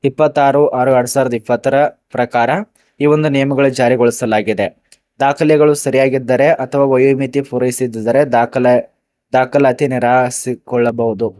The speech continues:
ಅಂದ್ರೆ ನಿಮ್ಗೆ ಡಾಕ್ಯುಮೆಂಟ್ಸ್ ಇರ್ಲಿಲ್ಲ ಅಂದ್ರೆ ಅಡ್ಮಿಷನ್ ಕೂಡ ರದ್ದುಗೊಳಿಸಬಹುದು. ಇದನ್ನೆಲ್ಲ ಕೊಟ್ಟಿದ್ದಾರೆ ಇವರು. ಇಲ್ಲಿ ಜೂನ್ ಒಂದಕ್ಕೆ ನಾಲ್ಕು ವರ್ಷ ಪೂರ್ಣಗೊಂಡಿರಬೇಕು ಮಕ್ಕಳು. ಈ ಒಂದು ಎಲ್ ಕೆ ಜಿ ನರ್ಸಿಂಗ್ಗೆ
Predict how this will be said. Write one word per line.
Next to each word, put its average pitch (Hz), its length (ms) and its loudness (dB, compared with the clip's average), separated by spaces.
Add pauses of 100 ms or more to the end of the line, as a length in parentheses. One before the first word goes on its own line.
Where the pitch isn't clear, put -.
(200)
ಅಂದ್ರೆ 139 200 0
ನಿಮ್ಗೆ 139 300 0
ಡಾಕ್ಯುಮೆಂಟ್ಸ್ 123 680 -2 (120)
ಇರ್ಲಿಲ್ಲ 127 340 0
ಅಂದ್ರೆ 117 220 -2 (440)
ಅಡ್ಮಿಷನ್ 135 480 0
ಕೂಡ 123 160 0 (160)
ರದ್ದುಗೊಳಿಸಬಹುದು. 113 840 0 (460)
ಇದನ್ನೆಲ್ಲ 131 380 2
ಕೊಟ್ಟಿದ್ದಾರೆ 120 500 0
ಇವರು. 147 380 0 (1080)
ಇಲ್ಲಿ 139 160 2
ಜೂನ್ 151 340 0 (120)
ಒಂದಕ್ಕೆ 143 500 0
ನಾಲ್ಕು 127 360 -2
ವರ್ಷ 131 200 0
ಪೂರ್ಣಗೊಂಡಿರಬೇಕು 123 1160 0 (380)
ಮಕ್ಕಳು. 139 640 0
ಈ 139 80 -2
ಒಂದು 135 240 0
ಎಲ್ 117 160 0
ಕೆ 131 180 0
ಜಿ 127 160 -2
ನರ್ಸಿಂಗ್ಗೆ 139 960 -2